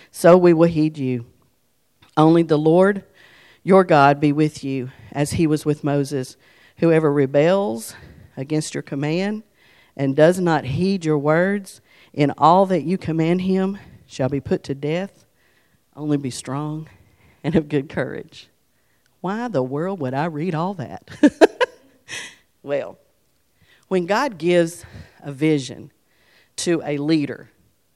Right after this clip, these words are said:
he doesn't give everyone the vision. He gave Moses the vision, right? And Moses had a few that hooked up with him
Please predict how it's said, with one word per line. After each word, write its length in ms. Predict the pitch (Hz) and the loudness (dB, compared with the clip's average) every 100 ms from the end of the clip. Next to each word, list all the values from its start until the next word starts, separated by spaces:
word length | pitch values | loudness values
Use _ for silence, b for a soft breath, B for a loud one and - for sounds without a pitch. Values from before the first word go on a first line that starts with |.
| _ | _
he 180 | - 180 | -2 4
doesn't 420 | 196 208 240 156 | 4 4 -4 -6
give 300 | 185 190 151 | 0 0 2
everyone 720 | 175 180 170 165 151 147 139 | 2 2 0 -4 -2 -2 -2
the 80 | 135 | -4
vision. 520 | 135 143 127 101 131 _ _ _ _ _ | -6 -6 -8 -14 -18 _ _ _ _ _
He 100 | - | -6
gave 300 | 180 165 151 | -2 -4 -4
Moses 720 | 151 175 175 120 117 - - _ _ | -2 -2 -2 -6 -16 -20 -20 _ _
the 80 | 139 | -16
vision, 460 | 123 127 117 - - _ _ _ _ _ _ | -8 -8 -8 -18 -20 _ _ _ _ _ _
right? 340 | 131 139 - _ b b b | -8 -8 -8 _ b b b
And 160 | - 160 | -10 -2
Moses 420 | 175 202 202 180 | 2 2 0 -8
had 180 | 196 165 | -6 -6
a 40 | |
few 480 | 151 - 196 127 117 - _ _ | -6 -8 -6 -6 -10 -16 _ _
that 180 | - 175 | 0 0
hooked 300 | - 190 - | 2 0 2
up 280 | 175 139 - | 2 2 -2
with 240 | 151 147 - | 0 0 0
him 400 | 135 113 92 | -6 -8 -10